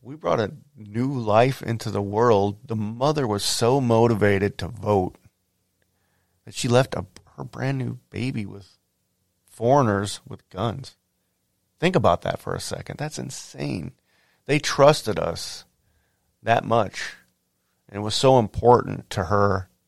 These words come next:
to have a voice in the, in the government of her country. She left her brand new baby with strangers. I don't think anybody in the United States would, would do that, right? Would you leave your, your brand new baby with a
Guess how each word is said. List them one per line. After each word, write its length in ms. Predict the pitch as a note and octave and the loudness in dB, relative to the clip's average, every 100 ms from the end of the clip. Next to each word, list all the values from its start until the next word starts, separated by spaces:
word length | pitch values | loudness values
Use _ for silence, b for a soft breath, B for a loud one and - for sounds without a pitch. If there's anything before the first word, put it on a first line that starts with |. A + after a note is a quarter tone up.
| - | -8
to 100 | F#2+ | -4
have 180 | F#2+ G#2 | -2 -2
a 80 | |
voice 440 | F#2+ G#2+ A#2+ A#2+ - | -4 0 2 2 -4
in 160 | F2+ | -8
the, 120 | F#2 - | -8 -10
in 140 | G2+ F#2+ | -12 -14
the 40 | |
government 380 | F2+ G2+ G2+ F2+ | -6 -6 -4 -6
of 80 | F#2 | -8
her 60 | |
country. 340 | F#2+ G#2 G#2 G#2 | -8 -10 -10 -10
She 160 | - | -10
left 280 | A2 A#2 - | -6 -6 -6
her 60 | - | -10
brand 400 | G#2+ G#2+ - C#3 | -6 -6 -6 -6
new 140 | A#2 | -6
baby 460 | G#2 G2+ C3 F2+ F#2+ _ _ _ _ _ _ | -4 -4 -4 -8 -12 _ _ _ _ _ _
with 100 | A#2 | -10
strangers. 400 | - C3 C#3+ G2 | -2 -2 -2 -4
I 120 | F2+ | 0
don't 140 | B2 C#3 | 0 -2
think 160 | A2 | -4
anybody 440 | G2+ G#2 G2 G2+ G#2 | -4 -2 0 0 -2
in 60 | |
the 60 | F#2 | -6
United 260 | G2 G2 F#2 | -6 -6 -10
States 580 | - G2+ A#2+ - - - _ _ _ _ _ _ _ | -10 -8 -6 -8 -10 -16 _ _ _ _ _ _ _
would, 240 | G#2 G2 | -4 -4
would 220 | - G#2+ - | -2 -4 -2
do 180 | G#2+ | -2
that, 320 | G2+ G2+ G#2+ - - _ | 0 0 -2 -6 -16 _
right? 300 | A#2+ A#2+ - | 0 0 0
Would 180 | G#2 G#2 | -10 -12
you 80 | A2+ | -14
leave 320 | G#2+ A2 - | -8 -8 -10
your, 560 | G2+ G2 F2 G#2 G#2 - | -16 -16 -12 -10 -10 -10
your 280 | G#2+ G#2 G2 | -12 -14 -4
brand 180 | G#2+ A2 | 0 0
new 100 | G2+ | 0
baby 340 | F#2 A2 A#2 | -2 -2 -2
with 180 | F#2 - | -4 -6
a 100 | - | -10